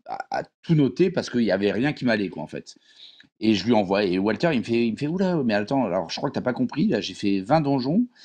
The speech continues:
euh, en fait, euh, je, c'est comme ça et pas autrement. » Et j'ai envoyé un message à Lewis, je, je lui dis, « Euh, Lewis, qu'est-ce que je fais ? » Et Lewis, il s'est marié, il a fait, « Ah, ah, débrouille-toi. »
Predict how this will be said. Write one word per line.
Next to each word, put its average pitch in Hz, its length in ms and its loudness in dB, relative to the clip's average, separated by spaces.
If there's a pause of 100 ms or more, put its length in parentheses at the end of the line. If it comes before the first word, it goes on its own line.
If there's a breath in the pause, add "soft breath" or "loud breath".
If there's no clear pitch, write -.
(240 soft breath)
euh, 104 480 2
en 113 120 -4
fait, - 400 -2
euh, 98 320 0
je, - 340 -4
c'est - 160 0
comme 135 160 2
ça - 280 2
et 107 300 2
pas 143 120 0
autrement. » 92 400 -4 (540)
Et 95 80 0
j'ai 101 240 4
envoyé 123 260 2
un 123 60 2
message 120 260 -2
à 107 60 -2
Lewis, 147 240 0
je, 107 360 -2
je 95 140 -10
lui 98 80 -10
dis, « 127 260 0
Euh, 92 360 -2
Lewis, 131 280 -2
qu'est-ce 131 160 -4
que 117 120 -2
je - 80 -14
fais ? » 175 260 4
Et 110 60 0
Lewis, 123 100 -2
il - 120 -12
s'est 113 80 -4
marié, 104 260 -2
il 110 40 0
a 98 60 -2
fait, « 117 240 -4
Ah, 120 160 2
ah, 143 180 -2 (600 loud breath)
débrouille-toi. » 104 560 0